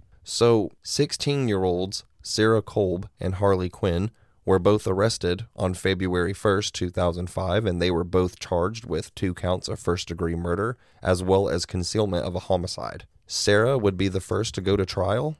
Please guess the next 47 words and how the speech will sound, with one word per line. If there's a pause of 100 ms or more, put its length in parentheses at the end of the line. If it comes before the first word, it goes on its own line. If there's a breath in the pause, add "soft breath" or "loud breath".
(140)
and
her
trial
began
on
Halloween
two
thousand
five (320 soft breath)
at
the
Rock
Island
County
Courthouse. (240)
After
almost
two
weeks
of
trial
and
over
fifteen
hours
of
deliberation, (440 soft breath)
the
jury
was
unable
to
reach
a
unanimous
verdict
on
any
of
the
three
charges
that
were
brought
against
her.